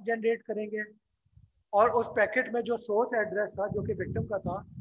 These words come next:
response जो है उस address को send कर देंगे।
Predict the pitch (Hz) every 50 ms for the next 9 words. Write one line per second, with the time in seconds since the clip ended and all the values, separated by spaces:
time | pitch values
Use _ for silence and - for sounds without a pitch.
0 | - - - - - 196 196 - 190 208 202 226 240 - - 220 226 233 226 220
1 | 208 214 202 185 170 208 202 - - 202 - 202 196 180 - - 156 - - _
2 | - - -